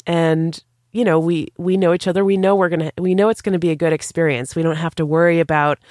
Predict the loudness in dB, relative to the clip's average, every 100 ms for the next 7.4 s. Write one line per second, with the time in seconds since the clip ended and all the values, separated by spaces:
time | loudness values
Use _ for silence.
0 | -20 -20 _ _ _ -8 0 2 2 0
1 | -4 -2 -2 -2 -2 -2 -2 -2 -4 -4
2 | -4 -4 -4 -2 -2 0 -2 -4 -4 -2
3 | -2 -2 0 -2 -2 -4 -4 -2 -2 0
4 | -2 0 -2 -2 -2 -2 -2 0 -2 -2
5 | -4 -2 -4 -2 -2 -2 0 -2 -2 -4
6 | -4 -4 -4 -4 -6 -4 -4 -2 -2 -2
7 | -4 -10 -10